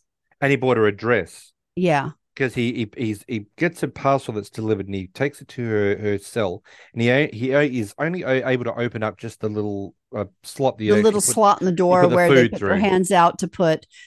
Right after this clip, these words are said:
Speaker 2: the, the,
Speaker 1: The handcuffs.
Speaker 2: um, like, if they're, like, if they're taking them somewhere,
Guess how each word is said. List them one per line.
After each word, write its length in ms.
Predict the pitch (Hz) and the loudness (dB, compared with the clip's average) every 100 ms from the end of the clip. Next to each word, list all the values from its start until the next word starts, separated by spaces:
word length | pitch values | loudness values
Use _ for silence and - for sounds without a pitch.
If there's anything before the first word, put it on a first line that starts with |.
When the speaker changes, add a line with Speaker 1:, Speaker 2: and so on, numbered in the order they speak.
| _ | _
Speaker 2:
the, 240 | 180 170 - | 2 2 0
the, 280 | 160 175 160 | 0 4 4
Speaker 1:
The 100 | 156 | 4
handcuffs. 480 | 120 123 156 151 147 | 2 2 4 4 4
Speaker 2:
um, 340 | 143 139 156 - _ _ - | 2 2 -2 -8 _ _ -2
like, 220 | 180 165 | 0 0
if 140 | - 208 | 0 4
they're, 260 | 220 196 196 | 4 2 2
like, 240 | 233 226 226 | 4 4 4
if 80 | |
they're 120 | 226 208 | 2 2
taking 380 | 233 196 220 | 0 0 0
them 160 | 208 208 | 0 0
somewhere, 460 | - 202 196 196 | 0 2 2 0